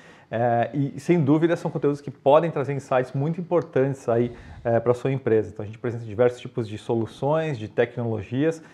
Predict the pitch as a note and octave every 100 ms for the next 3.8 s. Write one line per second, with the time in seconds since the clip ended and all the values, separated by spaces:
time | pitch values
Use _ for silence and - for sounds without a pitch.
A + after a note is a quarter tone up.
0 | - _ B2+ C#3+ D3+ D3 C#3+ C#3 B2 B2
1 | - B2+ A#2+ G#2 A#2 C#3+ C#3 - - C3+
2 | C#3 C3+ G#2+ A2 A#2 B2+ A#2 G2+ G#2+ G#2
3 | G#2 G2+ F#2+ G#2+ - G#2 A2+ C#3+